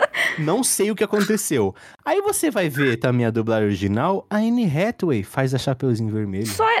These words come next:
Speaker 2: só ela, só isso.
Speaker 1: Foda-se,
Speaker 2: Só tem a
Speaker 1: mano,
Speaker 2: Anne
Speaker 1: e
Speaker 2: Hathaway
Speaker 1: tem o
Speaker 2: do nada.
Speaker 1: elenco, o origi-, o elenco original de Chapeuzinho Vermelho é uma sacanagem. É gente, <laughs> é gente que ganhou Oscar pelo menos três vezes na vida. E você fala, "Meu,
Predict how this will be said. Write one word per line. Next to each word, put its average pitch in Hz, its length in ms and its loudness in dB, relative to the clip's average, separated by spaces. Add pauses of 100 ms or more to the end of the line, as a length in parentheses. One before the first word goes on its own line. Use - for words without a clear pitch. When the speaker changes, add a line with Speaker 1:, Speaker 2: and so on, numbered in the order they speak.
Speaker 2:
só 415 240 0
ela, 185 340 0
só 349 160 -4
isso. 247 240 -2
Speaker 1:
Foda-se, 285 560 0
Speaker 2:
Só - 80 -2
tem - 120 2
a 320 40 4
Speaker 1:
mano, - 120 2
Speaker 2:
Anne 269 80 2
Speaker 1:
e 254 100 0
Speaker 2:
Hathaway 226 180 2
Speaker 1:
tem 269 100 0
o 339 80 2
Speaker 2:
do 214 80 2
nada. 202 320 2
Speaker 1:
elenco, 123 320 -4
o 104 180 -2
origi-, 175 380 2
o 110 100 0
elenco 104 280 0
original 101 400 -2
de 95 80 -4
Chapeuzinho 110 440 -4
Vermelho 92 360 -4
é - 20 -2
uma 320 160 -2
sacanagem. 127 880 -2 (440)
É 359 140 -2
gente, 214 320 0
<laughs> - 420 -8
é 220 100 0
gente 165 400 -2
que 214 140 -10
ganhou 185 320 2
Oscar 107 640 0 (180)
pelo 190 260 2
menos 196 260 0
três 269 300 -2
vezes 143 280 0
na 185 180 0
vida. 107 420 -10 (540)
E 349 60 0
você 381 160 -2
fala, 254 300 0
"Meu, 233 280 0